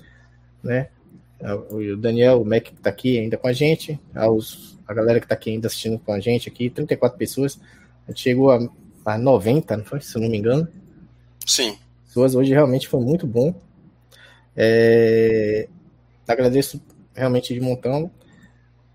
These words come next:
Speaker 1: É, na quinta, ou na quinta, não, acho que é na quarta, a gente vai fazer o, o, o... a hora da locadora sobre o, o, o... Foi a hora da locadora ou vai ser a Hyperdrive?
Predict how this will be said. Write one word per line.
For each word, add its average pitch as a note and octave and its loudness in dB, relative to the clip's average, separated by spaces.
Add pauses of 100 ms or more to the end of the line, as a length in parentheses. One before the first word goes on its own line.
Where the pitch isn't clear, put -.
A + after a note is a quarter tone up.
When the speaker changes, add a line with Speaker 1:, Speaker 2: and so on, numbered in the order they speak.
(400)
Speaker 1:
É, A#2 4
na B2 2
quinta, C3+ 0
ou D3 2
na C3+ -2
quinta, F#3 -6
não, C#3 -4
acho - -8
que - -6
é C#3+ -2
na C#3+ 0
quarta, A#2 2
a A2 -4
gente - -14
vai A#2+ 2
fazer A#2 0
o, G#2 -4
o, G2 -12 (1300)
o... F#2 -6 (2000)
a G#2+ 4
hora B2 8
da A#2 4
locadora A#2 2
sobre C3+ 0
o, A#2+ -2
o, A2+ -10
o... G2+ -10 (1000)
Foi D#3 4
a D3 2
hora D3 4
da D#3 2
locadora D#3+ 2
ou A#3 2
vai G#3 -4
ser - 0
a D3 6
Hyperdrive? D3 0